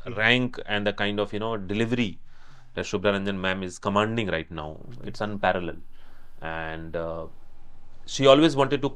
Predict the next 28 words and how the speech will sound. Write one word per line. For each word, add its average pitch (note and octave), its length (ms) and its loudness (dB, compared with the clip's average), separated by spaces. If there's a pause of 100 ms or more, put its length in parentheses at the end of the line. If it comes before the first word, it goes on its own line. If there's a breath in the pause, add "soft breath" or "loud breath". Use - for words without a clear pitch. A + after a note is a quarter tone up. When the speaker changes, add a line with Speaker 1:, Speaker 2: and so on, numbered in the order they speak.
Speaker 2:
create C#3 300 6
a C3 40 6
very A#2+ 200 2
good G#2 340 -2 (140)
bunch A2 240 6
of G#2+ 100 0
people G#2+ 400 -2
who G2+ 140 -6
can F#2 180 -4
take G2 180 -4
care F#2+ 120 -4
of E2+ 100 -6
G F2 160 -6
S F#2+ 160 -4
and F#2 160 -6 (680 soft breath)
deliver B2 280 6
the B2+ 140 2
same E3 420 6
way D3 160 8
that B2+ 280 8 (400)
she's A2 320 0
delivering G2+ 400 2
in F#2 100 -4
the, B2+ 180 -2 (1160)
I E2+ 80 -2
mean, E2+ 260 -4
uh, D#2+ 460 -2
this F2 240 -8